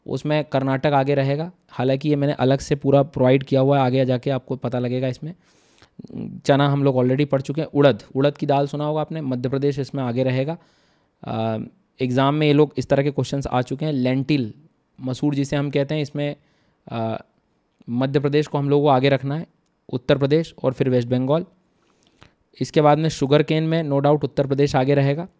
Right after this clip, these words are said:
महाराष्ट्र रहेगा। इसमें मैं थोड़ा सा क्विकली तेज चल रहा हूँ ताकि ज़्यादा आपको, वैसे भी नॉलेज बस ये पीडीएफ़ से आप कंसीडर कर सकते हैं, जहाँ समझाने वाली चीज़ें होंगी वो हम लोग डिस्कस करेंगे। कॉटन में गुजरात को हमें आगे रखना है,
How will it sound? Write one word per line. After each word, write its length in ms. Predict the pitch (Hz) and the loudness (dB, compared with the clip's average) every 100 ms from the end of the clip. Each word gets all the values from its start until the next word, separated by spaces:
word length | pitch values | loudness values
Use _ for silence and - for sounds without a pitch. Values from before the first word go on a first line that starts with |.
| _ | _
महाराष्ट्र 480 | 127 127 127 135 - | -2 0 2 0 -2
रहेगा। 140 | 143 | -4
इसमें 220 | - 139 170 | -4 -4 -2
मैं 100 | 170 | 2
थोड़ा 160 | 160 165 | 2 2
सा 100 | 165 | 0
क्विकली 420 | 165 151 165 165 | 0 0 0 -2
तेज 340 | - 160 160 | 2 2 4
चल 140 | 160 147 | 2 2
रहा 80 | |
हूँ 100 | 160 - _ _ | 0 -8 _ _
ताकि 200 | 135 135 | -6 0
ज़्यादा 260 | 139 135 139 | 2 4 2
आपको, 240 | 139 147 139 - - | 0 -4 -4 -12 -6
वैसे 220 | 127 - | -2 2
भी 180 | 139 143 - | 2 0 -2
नॉलेज 300 | 131 127 135 | 0 2 4
बस 120 | 135 | 4
ये 80 | 135 | 2
पीडीएफ़ 340 | 139 131 131 127 | 2 4 4 2
से 100 | 135 | 0
आप 140 | 127 | -2
कंसीडर 340 | - 127 123 | -4 -2 -2
कर 100 | 123 | -2
सकते 300 | 117 117 - | -4 -6 -8
हैं, 80 | 151 - _ _ - | -12 -12 _ _ -8
जहाँ 100 | 135 | -4
समझाने 400 | 127 127 123 139 | -2 0 0 2
वाली 180 | 139 143 | 0 0
चीज़ें 220 | 135 131 | -2 -2
होंगी 160 | 131 139 | -2 -2
वो 140 | 131 | -2
हम 140 | 127 | -2
लोग 140 | 123 123 | -4 -4
डिस्कस 280 | 113 - - | -8 -8 -8
करेंगे। 280 | 117 120 170 _ _ _ _ _ _ _ _ _ _ _ _ _ - | -8 -10 -12 _ _ _ _ _ _ _ _ _ _ _ _ _ 2
कॉटन 300 | 139 139 170 | 2 4 2
में 280 | 170 175 - | 2 0 -4
गुजरात 420 | 127 131 143 151 - | -4 2 6 6 4
को 80 | |
हमें 120 | 156 156 | 0 0
आगे 200 | 139 147 | 2 2
रखना 280 | 139 143 | 2 -2
है, 120 | 151 | -6